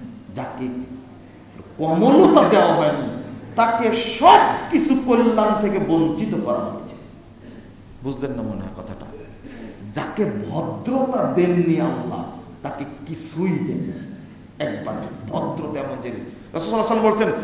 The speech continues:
"মান উতিয়া হাজ্জা মিনার রিফক", যাকে ভদ্রতার অংশ দেওয়া হয়েছে, ফাকাদ উতিয়া হাজ্জাহু মিন খায়রিদ দুনিয়া ওয়াল আখিরা,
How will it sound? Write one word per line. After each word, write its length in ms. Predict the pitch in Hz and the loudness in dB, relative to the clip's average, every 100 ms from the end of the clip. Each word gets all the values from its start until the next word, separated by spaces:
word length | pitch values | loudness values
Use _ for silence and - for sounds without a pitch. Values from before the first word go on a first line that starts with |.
| - - | -8 -6
"মান 560 | 170 240 254 254 247 349 | 2 4 6 4 4 6
উতিয়া 880 | 349 - 214 185 - - - - - - - - - - - - - | 6 4 2 4 4 4 2 -2 -6 -12 -16 -20 -20 -20 -20 -18 0
হাজ্জা 840 | 208 - 196 - - 156 135 123 120 - | 2 4 2 -4 -4 -2 -2 -2 -4 -6
মিনার 380 | 139 139 123 - | -6 -4 -6 2
রিফক", 480 | 247 - - - - - - - - - - - | 4 4 2 -2 -6 -10 -14 -16 -18 -20 -16 -8
যাকে 340 | 135 - 143 - 143 - | -6 -2 -2 -4 -6 -8
ভদ্রতার 800 | 156 165 165 190 254 247 208 - | -6 -6 -6 -2 0 2 2 0
অংশ 320 | 165 160 160 160 151 | -2 -2 -2 -2 -4
দেওয়া 260 | 147 143 143 | -2 -4 -4
হয়েছে, 560 | 135 123 123 123 110 - - - - - | -4 -4 -6 -6 -6 -8 -14 -16 -20 -12
ফাকাদ 520 | 135 131 123 104 110 | -10 -6 -6 -6 -4
উতিয়া 960 | 156 175 147 - 143 139 127 123 117 - - | 0 2 2 0 -2 -2 0 0 0 -4 -6
হাজ্জাহু 880 | 143 151 - - 185 175 147 143 139 | -6 -6 -8 -6 -4 -2 -2 -4 -4
মিন 400 | 135 131 127 127 | -6 -8 -8 -8
খায়রিদ 600 | 151 165 147 131 127 127 | -6 -4 -2 -2 -4 -6
দুনিয়া 380 | 135 147 127 113 | -6 -6 -6 -8
ওয়াল 160 | - - | -10 -8
আখিরা, 380 | 104 101 104 | -10 -10 -12